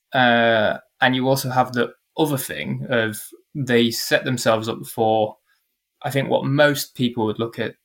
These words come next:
the slightly embarrassing scenario where a satellite bike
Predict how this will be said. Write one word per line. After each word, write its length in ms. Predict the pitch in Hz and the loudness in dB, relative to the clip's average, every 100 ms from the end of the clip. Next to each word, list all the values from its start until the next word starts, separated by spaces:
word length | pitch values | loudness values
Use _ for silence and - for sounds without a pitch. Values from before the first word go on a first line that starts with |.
| - | -14
the 60 | 120 | -10
slightly 360 | - 113 110 110 | -2 0 0 -2
embarrassing 840 | 104 107 107 107 - 107 104 107 _ _ _ _ _ _ _ _ | 0 2 2 0 -4 -4 -6 -10 _ _ _ _ _ _ _ _
scenario 560 | - 139 123 113 104 101 | -4 2 4 4 0 0
where 280 | 104 101 | 0 0
a 80 | 101 | -4
satellite 500 | - 113 - 95 - | -4 -4 -4 -8 -6
bike 280 | 95 95 - | -8 -10 -12